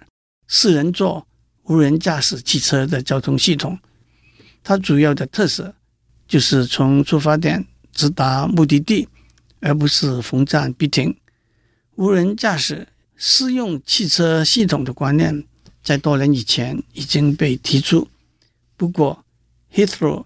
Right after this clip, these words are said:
Airport 这一个系统，它将是第一个真正实用的商用收费系统。美国国防部有一个研究部门叫做dapa，Defense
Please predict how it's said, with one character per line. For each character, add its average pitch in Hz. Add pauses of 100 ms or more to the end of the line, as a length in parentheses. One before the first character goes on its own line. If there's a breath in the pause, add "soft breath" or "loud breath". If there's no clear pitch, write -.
Airport 156 (260)
这 208
一 151
个 135
系 -
统， 175 (460)
它 135
将 143
是 135
第 135
一 147
个 160 (520)
真 170
正 165
实 -
用 147
的 185 (220)
商 170
用 143
收 135
费 139
系 -
统。 - (1040)
美 170
国 208
国 220
防 202
部 233
有 135
一 143
个 139
研 139
究 160
部 202
门 131 (500)
叫 139
做 123 (140)
dapa，Defense -